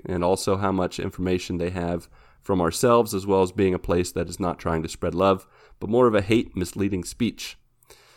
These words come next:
Uh, on the life front, everything is fine with the family. The little girl will have her one-year anniversary or birthday tomorrow, which was last week. Happy belated birthday.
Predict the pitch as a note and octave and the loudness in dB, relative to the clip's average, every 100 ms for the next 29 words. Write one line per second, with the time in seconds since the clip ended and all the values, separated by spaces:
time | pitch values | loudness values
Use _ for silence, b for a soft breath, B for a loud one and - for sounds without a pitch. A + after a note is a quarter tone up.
0 | b b G2+ G#2+ G#2+ G#2+ C#3 - D3 D3+ | b b 2 4 4 6 4 6 4 4
1 | B2+ B2+ B2 A#2 - A#2+ A#2 A2+ - C#3+ | 2 4 2 0 2 2 2 -2 0 2
2 | F3 F#3 G#3 - G#2 G#2+ G#2+ G#2 A2 A2 | 4 4 2 0 2 4 2 4 4 4
3 | F#2 F#2 F2 _ A2+ G2+ - F#2 F2 F#2 | 4 2 -2 _ -4 -4 0 -2 0 -2
4 | F#2+ F#2+ - F#2+ F2+ F2 F#2 - A2+ A2+ | 0 0 0 -2 -2 -2 -4 -4 -4 -2
5 | E2 F2 F2+ F#2+ F2 E2+ E2 F#2+ D#3 _ | -2 -2 -2 -4 -2 -2 0 0 -2 _
6 | _ _ - - - D#2+ D#2+ D#2+ F2+ G#2+ | _ _ -10 -8 -8 -6 -6 -4 -4 -4
7 | - D#2+ - E2 F2+ D#2+ D#2+ D#2+ E2 D#2+ | -4 -6 -2 -4 -4 -4 -2 -2 -4 -4
8 | D#2+ - A2+ | -4 -4 -6